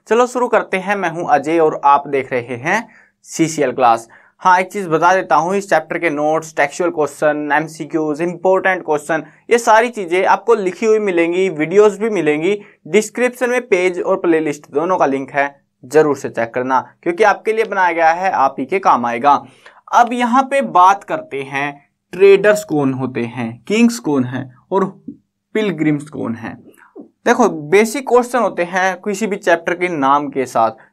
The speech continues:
ये चैप्टर का जो नाम है वो कैसे बनाया गया है,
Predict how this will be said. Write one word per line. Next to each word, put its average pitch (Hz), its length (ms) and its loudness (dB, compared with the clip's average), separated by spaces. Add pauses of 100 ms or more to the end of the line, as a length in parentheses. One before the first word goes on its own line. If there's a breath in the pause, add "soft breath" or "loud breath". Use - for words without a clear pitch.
ये 185 140 4
चैप्टर 202 400 0
का 196 100 4
जो 190 120 2
नाम 143 420 2
है 135 140 -8
वो 139 140 -4
कैसे 139 340 -2
बनाया 127 360 0
गया 123 240 0
है, 139 180 -4